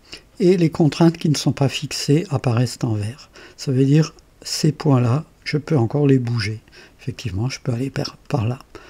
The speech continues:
Donc, je vais indiquer la dernière dimension, cette ligne. Je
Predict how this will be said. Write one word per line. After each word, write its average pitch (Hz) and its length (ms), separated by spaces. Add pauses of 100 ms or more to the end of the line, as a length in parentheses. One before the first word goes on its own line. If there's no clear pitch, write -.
(380)
Donc, 170 400 (540)
je 135 140
vais 165 100
indiquer 143 540 (160)
la 156 240
dernière 120 400
dimension, 107 720
cette 214 340
ligne. 143 360 (600)
Je 196 420